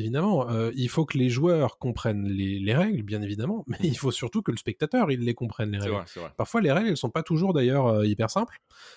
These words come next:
Speaker 1: Et, euh, et ils arrivent à les mettre, euh, à l'image de telle sorte à ce que ça soit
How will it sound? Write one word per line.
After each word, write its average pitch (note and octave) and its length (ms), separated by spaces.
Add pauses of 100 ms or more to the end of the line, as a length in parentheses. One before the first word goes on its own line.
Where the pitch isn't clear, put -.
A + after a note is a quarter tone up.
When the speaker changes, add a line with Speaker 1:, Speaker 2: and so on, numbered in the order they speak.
(220)
Speaker 1:
Et, A2+ 200
euh, G#2+ 460
et A#2+ 80
ils A#2+ 200
arrivent D#3+ 380
à B2+ 140
les A#2 180
mettre, C3+ 600 (120)
euh, G#2 580
à A2+ 140
l'image C3+ 560 (580)
de A#2 160
telle D3 240
sorte - 280
à D3+ 80
ce - 80
que E3+ 340
ça C3+ 220
soit - 400